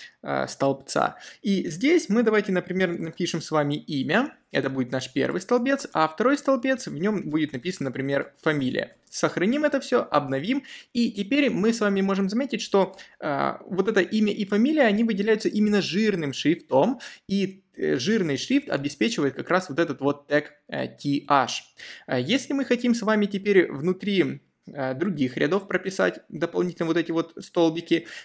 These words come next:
то здесь нужно использовать уже не T H, а нужно использовать такой тег, как T D. Мы используем именно T D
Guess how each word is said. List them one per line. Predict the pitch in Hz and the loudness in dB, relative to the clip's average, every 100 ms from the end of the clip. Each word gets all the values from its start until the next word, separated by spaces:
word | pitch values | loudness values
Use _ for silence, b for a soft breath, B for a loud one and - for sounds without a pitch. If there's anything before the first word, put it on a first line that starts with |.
| - | 4
то | 208 | 6
здесь | 180 247 294 | 6 0 2
нужно | 240 233 220 | 2 2 0
использовать | 196 - 220 202 196 | -2 0 2 2 -2
уже | 202 202 | 2 4
не | 202 208 - - - | 4 2 0 -6 -4
T | 269 269 | 2 2
H, | - 165 139 - | 4 2 2 -2
а | 151 | -2
нужно | 233 233 | 0 0
использовать | 175 - 196 180 175 - | -2 2 2 4 2 0
такой | - 147 | 0 0
тег, | - 202 - - | 2 -2 -2 0
как | 165 - - | 0 0 -6
T | 175 | -6
D. | 151 165 127 - _ - | -2 -2 -2 -4 _ 0
Мы | 220 | 2
используем | 269 - 262 220 226 | 0 0 0 2 0
именно | 226 220 226 202 | 2 4 6 4
T | 196 196 | 0 -4
D | 156 247 | 2 2